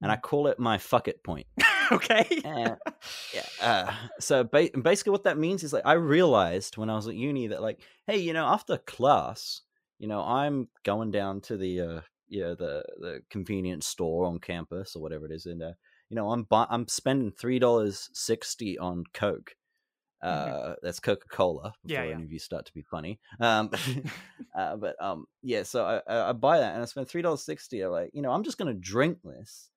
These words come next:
Speaker 1: in, like, ten minutes and it's
Speaker 2: Mm.
Speaker 1: gonna be gone.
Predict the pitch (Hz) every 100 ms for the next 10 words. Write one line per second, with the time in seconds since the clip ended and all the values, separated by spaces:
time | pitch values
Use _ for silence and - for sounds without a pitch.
0 | _ _ _ _ _ 113 107 104 98 -
1 | _ _ _ - - 160 151 131 92 -
2 | 120 139 143 127 90 78 113 87 69